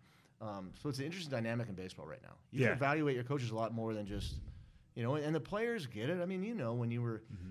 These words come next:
Speaker 1: you throw a pitch in the bullpen when you're pitching and, "Yeah, perfect. That's a great slider right there." And you're going, "That was dog shit. I know it."
Speaker 2: A
Speaker 1: You
Speaker 2: lot of
Speaker 1: know it.
Speaker 2: guessing.
Speaker 1: Huh?
Speaker 2: Oh, yeah. It takes the guessing out. I, I,
Speaker 1: Yeah.
Speaker 2: I, I own a Rapsodo machine. I, I,
Speaker 1: Yeah.
Speaker 2: I take it back, and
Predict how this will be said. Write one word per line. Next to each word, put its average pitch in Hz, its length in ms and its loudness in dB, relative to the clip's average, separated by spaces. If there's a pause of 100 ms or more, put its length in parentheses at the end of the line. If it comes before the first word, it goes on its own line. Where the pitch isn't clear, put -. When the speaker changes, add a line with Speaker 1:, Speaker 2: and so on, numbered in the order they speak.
(120)
Speaker 1:
you 156 120 -2
throw 160 240 6
a 143 40 6
pitch 147 280 2
in 143 40 2
the 131 80 4
bullpen 135 420 2
when 131 100 2
you're 135 120 2
pitching 135 360 0
and, 120 280 2 (260)
"Yeah, 156 260 0
perfect. 170 360 4
That's 131 100 -2
a 123 40 -2
great 156 200 2
slider 151 360 2
right 120 200 2
there." 123 140 2
And 120 80 4
you're 135 100 2
going, 120 360 2 (580)
"That - 120 -10
was - 160 -14 (100)
dog 92 280 -8
shit. - 200 -10
I 98 80 -6
know 104 220 -4
it." - 60 -10 (160)
Speaker 2:
A - 40 -2
Speaker 1:
You 139 80 6
Speaker 2:
lot 143 180 12
of 185 60 12
Speaker 1:
know 180 60 12
it. 175 140 12
Speaker 2:
guessing. - 240 4 (280)
Speaker 1:
Huh? 151 220 12
Speaker 2:
Oh, - 40 10
yeah. 101 220 4
It 127 100 2
takes 151 220 6
the 139 60 2
guessing 117 420 4
out. 90 160 -8 (100)
I, 135 80 4
I, 165 220 10
Speaker 1:
Yeah. 151 260 12
Speaker 2:
I, 160 100 6
I 156 60 8
own 147 160 6
a 131 60 2
Rapsodo 113 520 2
machine. 101 260 -4
I, 113 120 2
I, 139 100 6
Speaker 1:
Yeah. 127 160 12
Speaker 2:
I 104 120 4
take 123 180 -2
it 104 100 -6
back, 113 280 -2
and 101 120 -8